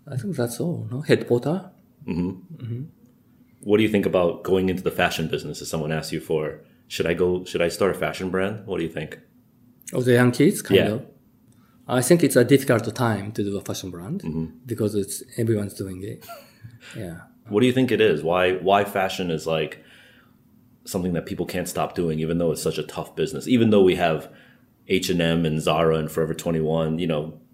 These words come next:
Speaker 2: but for some reason people still feel like, "I wanna make my own fashion."
Speaker 1: Mm.
Speaker 2: Why?
Speaker 1: I think people wanna wear what he wants to.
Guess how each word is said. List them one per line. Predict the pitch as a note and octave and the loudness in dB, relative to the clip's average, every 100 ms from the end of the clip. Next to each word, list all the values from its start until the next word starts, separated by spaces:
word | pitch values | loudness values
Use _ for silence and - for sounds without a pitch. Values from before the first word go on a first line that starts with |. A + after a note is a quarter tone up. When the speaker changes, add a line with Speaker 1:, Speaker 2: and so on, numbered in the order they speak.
| _ | _
Speaker 2:
but | F#2 D#2+ | -4 -4
for | - | -4
some | - A#2+ | 2 4
reason | A2+ F#2 F2 | 4 2 -2
people | F#2+ F#2 F#2 | -2 -2 -2
still | - F#2+ | 0 0
feel | E2 F2+ | 0 0
like, | E2+ D#2 C#2+ - | 0 0 -2 -6
"I | E2 | -4
wanna | F#2+ E2 | -2 0
make | E2+ D#2+ | -2 -4
my | D2+ - | -8 -4
own | E2 E2 D2+ | -2 -2 -4
fashion." | - C#2+ - - - _ - | -6 -8 -8 -14 -20 _ -2
Speaker 1:
Mm. | A#2 A2 A2+ | 0 2 0
Speaker 2:
Why? | G2+ G2 - - _ _ _ _ - - _ _ _ _ _ _ _ _ _ _ _ _ _ _ _ _ _ _ _ _ _ _ _ _ _ _ - | -2 -2 -4 -10 _ _ _ _ -20 -20 _ _ _ _ _ _ _ _ _ _ _ _ _ _ _ _ _ _ _ _ _ _ _ _ _ _ -10
Speaker 1:
I | E3+ | -2
think | D#3+ | -2
people | - E3+ | 0 2
wanna | B2 A2 | 2 4
wear | A#2+ D3+ G#2 G2+ C3 - _ _ | 4 4 4 0 -4 -10 _ _
what | A#2+ G#2+ | -4 -4
he | - A2+ | -4 -2
wants | A2 B2+ - | 0 0 -2
to. | F#2+ F#2+ | -8 -10